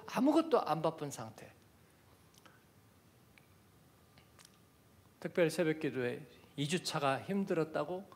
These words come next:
성도들은 말합니다. 아무것도 안 보이고 이래도 피곤하고 저래도 졸렸다고. <laughs> 그래서 저는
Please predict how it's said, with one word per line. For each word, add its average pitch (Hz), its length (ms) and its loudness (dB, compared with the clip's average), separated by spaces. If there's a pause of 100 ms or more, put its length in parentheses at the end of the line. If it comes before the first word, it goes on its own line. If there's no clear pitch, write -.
(300)
성도들은 131 580 -4 (200)
말합니다. 107 580 -6 (920)
아무것도 135 520 0
안 120 140 0
보이고 123 520 -4 (220)
이래도 160 380 6
피곤하고 175 640 -2
저래도 190 440 2
졸렸다고. - 960 -6 (960)
<laughs> - 1040 -6
그래서 190 200 4
저는 185 360 6